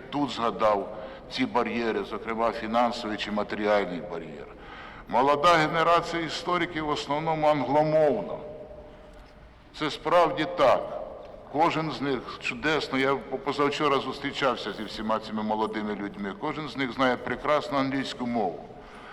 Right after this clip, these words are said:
А джерела з історії У Н Р, зун, гетьманату зосереджено в архівосховищах Німеччини,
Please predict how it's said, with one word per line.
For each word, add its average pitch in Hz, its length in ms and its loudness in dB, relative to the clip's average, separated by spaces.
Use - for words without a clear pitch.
А 123 140 6
джерела 165 560 4
з - 80 -4
історії 147 420 -2
У 135 80 2
Н 135 80 2
Р, 131 300 4
зун, 135 220 2
гетьманату 123 600 2
зосереджено 143 600 -2
в 139 40 4
архівосховищах 135 800 -2
Німеччини, 135 520 -4